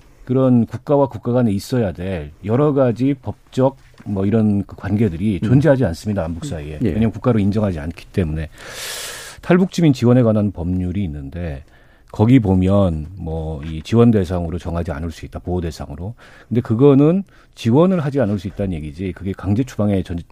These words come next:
Speaker 1: 이 조-, 근거가 될 수 있는 법률은 아니거든요.
Speaker 2: 네, 네.
Speaker 1: 그리고 비보호 대상으로 북에서 강력 범죄를 저지른 사람들이 우리 주민으로, 대한민국 국민으로 인정된 사례들도 있고요. 근데 이제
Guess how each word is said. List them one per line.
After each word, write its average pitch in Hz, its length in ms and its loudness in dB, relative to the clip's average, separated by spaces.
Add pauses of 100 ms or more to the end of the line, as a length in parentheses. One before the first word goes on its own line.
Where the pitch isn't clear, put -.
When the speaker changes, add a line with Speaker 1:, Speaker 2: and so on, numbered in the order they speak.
(140)
Speaker 1:
이 90 120 -4
조-, 101 140 -2
근거가 113 400 4
될 87 120 0
수 - 120 -6
있는 87 160 -2
법률은 85 400 -2
아니거든요. 92 500 -4
Speaker 2:
네, 98 160 2
네. 78 100 -8 (380)
Speaker 1:
그리고 127 200 6
비보호 135 360 4
대상으로 101 640 0
북에서 95 240 -6
강력 95 320 -2
범죄를 92 300 -4
저지른 85 280 -6
사람들이 85 600 -4 (380)
우리 98 200 0
주민으로, 85 680 0 (240)
대한민국 98 380 2
국민으로 90 640 -2 (300)
인정된 107 440 6
사례들도 95 540 -4
있고요. 78 580 -10 (840)
근데 156 260 4
이제 127 600 4